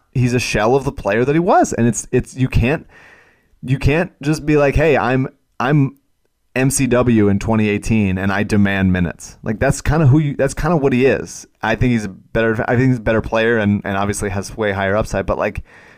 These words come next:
come on, like, let's be honest. I don't, they're not being honest with themselves. I don't know if, I don't know what the camp around Fultz looks like,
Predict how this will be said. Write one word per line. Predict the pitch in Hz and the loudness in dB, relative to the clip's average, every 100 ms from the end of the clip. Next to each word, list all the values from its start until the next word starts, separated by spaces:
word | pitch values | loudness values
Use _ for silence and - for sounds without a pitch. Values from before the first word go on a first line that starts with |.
| - | -10
come | - 208 | 0 2
on, | 320 131 | 2 2
like, | 131 165 | 0 0
let's | 214 - - | -2 -4 -6
be | 151 240 | -2 0
honest. | 247 226 - | 2 0 -2
I | 139 | 0
don't, | 180 190 | 0 0
they're | 151 151 | -2 0
not | 180 196 | 0 2
being | 180 | 0
honest | 156 156 | 0 -2
with | 156 | -4
themselves. | 147 151 139 - | -2 -2 -2 -2
I | 120 | 0
don't | 139 | 2
know | 131 131 | 2 2
if, | 113 - _ - - _ _ _ 139 | 0 -10 _ -20 -20 _ _ _ -4
I | |
don't | 147 151 | 0 2
know | 143 | 2
what | 135 113 123 - _ | 2 2 0 -2 _
the | 127 123 120 | -2 -2 0
camp | 123 120 117 | -2 -2 0
around | 117 113 | 0 0
Fultz | 120 117 117 | 0 0 -2
looks | 110 - | -4 -2
like, | 107 104 - - | -2 -2 -8 -20